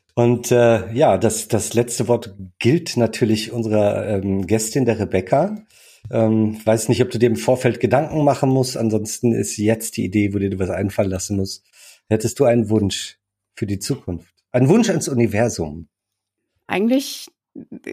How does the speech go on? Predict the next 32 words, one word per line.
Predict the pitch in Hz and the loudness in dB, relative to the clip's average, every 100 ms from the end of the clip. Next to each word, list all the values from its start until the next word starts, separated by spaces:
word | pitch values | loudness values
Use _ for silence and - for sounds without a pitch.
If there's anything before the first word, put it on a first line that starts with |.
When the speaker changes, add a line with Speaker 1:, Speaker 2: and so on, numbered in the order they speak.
| - - - | -12 -14 -12
Speaker 2:
ist | 208 233 - | -10 -8 -2
dem | 233 | 2
nicht | 254 269 | 2 2
mehr | 269 262 | 2 2
so | 240 269 | 2 -2
viel | - 294 277 | -2 0 2
hinzuzufügen. | 262 - 311 349 370 - 226 220 | 2 0 -6 -4 -6 -4 -4 0
Also | 214 220 233 220 | 0 0 -2 0
wenn | 226 226 233 240 | 0 0 -2 -4
Cosmos | - 247 - 277 277 - | -4 -4 2 2 2 -2
Wunsch | 254 269 294 - | 0 0 0 -2
und | - 240 226 | -2 -2 -2
Sarahs | 202 226 262 262 - - | -2 0 0 0 -2 -4
Wunsch | 247 269 - | 0 0 -2
in | - 247 | 0 2
Erfüllung | 220 214 214 233 262 | 2 -2 -4 0 2
gehen, | 269 277 277 | 2 2 2
dann | 254 240 240 240 - | 2 -2 -2 -4 -6
kann | 247 247 | -2 -2
ich | - | 0
mich | 254 247 - | -2 0 0
auch | 233 - | -2 2
als | 233 240 - | 0 0 -6
ganz | 240 262 - | -4 -2 -4
zufriedener | - 247 - 247 247 233 | -8 -10 -4 0 2 2
Mensch | 226 226 240 - - - - - - _ - | 2 2 0 0 -4 -8 -20 -20 -20 _ -14
zurücklegen, | - 247 269 - 196 202 202 208 | 0 2 2 0 0 0 0 -2
tatsächlich. | 208 202 202 202 196 214 208 - - _ _ _ _ _ _ _ _ _ _ | -2 -6 -6 -6 -6 -6 -8 -8 -18 _ _ _ _ _ _ _ _ _ _
Speaker 1:
Auch | 117 | -6
das | 113 - | -4 -4
ist | 104 | -6
schön. | - 107 82 92 | 0 0 -2 -10